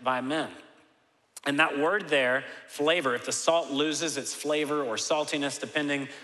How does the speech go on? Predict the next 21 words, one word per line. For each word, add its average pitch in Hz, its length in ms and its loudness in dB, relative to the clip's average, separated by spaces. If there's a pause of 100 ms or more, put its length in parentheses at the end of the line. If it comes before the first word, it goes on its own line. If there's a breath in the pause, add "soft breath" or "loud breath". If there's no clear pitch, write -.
(140 loud breath)
on 139 80 0
the 123 80 -2
translation 135 720 0
that 120 200 -4
you 123 60 -4
used, 117 400 -4
in 123 60 -4
the 117 80 -2
Greek, 147 420 0 (340 loud breath)
that 143 220 4
word 143 240 2
is 131 160 -2
moraine, 123 560 0
and 113 100 -8
it's 123 160 -6
where 147 140 4
we 147 140 4
get 147 180 2
the 143 60 0
word 120 420 -2
moron. 117 520 -2